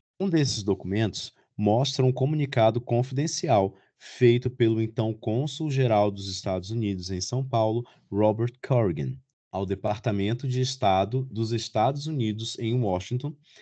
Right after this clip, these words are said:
em cinco de setembro de mil novecentos e sessenta e nove. O documento relata,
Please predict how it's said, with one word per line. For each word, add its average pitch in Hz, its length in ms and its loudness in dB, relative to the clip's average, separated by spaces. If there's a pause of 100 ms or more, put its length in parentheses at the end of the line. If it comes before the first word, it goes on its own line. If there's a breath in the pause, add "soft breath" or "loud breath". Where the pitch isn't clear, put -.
(160 soft breath)
em 117 140 -2
cinco 185 360 -4
de 165 80 -8
setembro 123 520 0
de 117 160 -2
mil 120 220 4
novecentos 120 640 -2
e 104 40 -6
sessenta 117 480 -4
e 127 40 4
nove. 78 300 -2 (460 soft breath)
O 104 60 0
documento 117 440 4
relata, 113 580 6